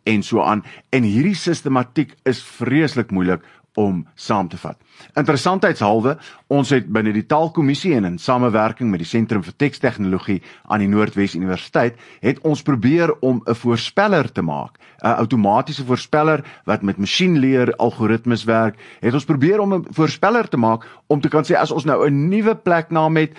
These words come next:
wat nie in die lys staan nie, kan ons op grond van ander voorbeelde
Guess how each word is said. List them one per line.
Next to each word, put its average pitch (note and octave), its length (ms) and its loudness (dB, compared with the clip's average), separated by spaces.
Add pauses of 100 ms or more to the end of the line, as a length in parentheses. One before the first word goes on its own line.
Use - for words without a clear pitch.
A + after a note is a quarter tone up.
(180)
wat A2+ 260 -2
nie A#2+ 520 2
in E3 120 2
die F#3+ 160 2
lys F3 240 2
staan E3+ 280 2
nie, E3+ 160 -2 (380)
kan F#3 420 0
ons D#3 540 2
op - 180 -2
grond A#2+ 400 0
van - 160 -6 (120)
ander D3 320 2
voorbeelde E3 680 2